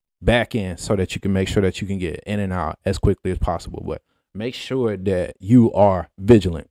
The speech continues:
<clears throat> One of the situations, actually, there were it was a Dasher and they had somebody in the car with them. Um, yeah, and I, I, I'll just tell you, I don't wanna scare anybody. You feel me? I don't want anybody to be fearful of dashing or anything like that. But,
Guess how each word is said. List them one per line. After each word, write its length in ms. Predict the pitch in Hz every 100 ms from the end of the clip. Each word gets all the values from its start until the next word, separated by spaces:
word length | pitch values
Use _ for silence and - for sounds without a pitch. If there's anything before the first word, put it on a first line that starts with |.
| -
<clears throat> 100 | -
One 480 | - 185 92 92 135
of 80 | 143
the 60 |
situations, 760 | - 127 110 120 139 113 98 - _ _ _ -
actually, 800 | 120 - 120 113 104 95 95 -
there 220 | 98 107 98
were 500 | 95 98 92 90 90 _ - -
it 60 |
was 160 | 92 90
a 80 | 82
Dasher 400 | 101 107 - 92
and 100 | 90
they 60 |
had 300 | 87 104 98
somebody 380 | - 101 87 82
in 140 | 104 101
the 80 | 87
car 320 | - 87 82
with 360 | 82 127 151 -
them. 320 | 87 80 90 - _ _ _ -
Um, 600 | 92 87 80 80 80 87 _ _ _ _ _ _ -
yeah, 320 | 95 87 82 85
and 120 | 120
I, 100 | 123 -
I, 140 | 120
I'll 180 | 113 113
just 180 | 98 -
tell 140 | -
you, 120 | 95 92
I 60 |
don't 120 | 117 110
wanna 160 | 113
scare 320 | - 123 135
anybody. 520 | 131 120 107 98 107 - -
You 80 | 107
feel 180 | 110 107
me? 100 | 95
I 60 |
don't 100 | 98
want 120 | 104
anybody 380 | 101 98 98 95
to 320 | 90 90 85 - 95
be 140 | 101
fearful 420 | 98 104 98 95 92
of 100 | 87
dashing 340 | 95 95 92
or 40 |
anything 320 | 92 87 90 87
like 200 | 85 90
that. 260 | 87 80
But, 200 | 85 78